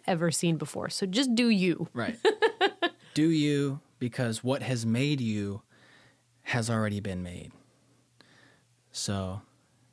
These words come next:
Speaker 2: just roll with what you've got.
Speaker 1: Mm-hmm. Share your
Speaker 2: And,
Speaker 1: perspective.
Speaker 2: yeah, share your perspective. There's nothing that you can do that'll be like, "Oh, this is something I've never, ever, ever heard before."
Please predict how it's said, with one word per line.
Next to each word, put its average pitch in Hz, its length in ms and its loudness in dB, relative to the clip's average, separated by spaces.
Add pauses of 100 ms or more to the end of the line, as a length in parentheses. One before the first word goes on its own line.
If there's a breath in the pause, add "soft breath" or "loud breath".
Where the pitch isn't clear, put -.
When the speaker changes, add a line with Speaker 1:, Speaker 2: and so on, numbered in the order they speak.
(120)
Speaker 2:
just 120 220 -6
roll 107 240 0
with 110 180 -4
what 113 140 -4
you've 110 140 -6
got. 120 320 -6
Speaker 1:
Mm-hmm. 226 360 -2
Share 214 200 -4
your 247 100 -2
Speaker 2:
And, 208 60 -4
Speaker 1:
perspective. 233 600 -4
Speaker 2:
yeah, 123 260 -6
share 107 180 -6
your 127 120 -2
perspective. 120 680 -8 (840 soft breath)
There's 110 200 -4
nothing 120 280 0
that 117 100 -2
you 110 160 -4
can 113 180 -2
do 104 300 -6
that'll 104 200 -10
be 104 140 -10
like, 98 260 -12
"Oh, 113 180 -6
this 113 200 -6
is 104 80 -4
something 107 280 -6
I've 98 200 -10
never, 110 420 -4
ever, 110 380 -8
ever 117 280 -8
heard 135 220 -6
before." - 380 -16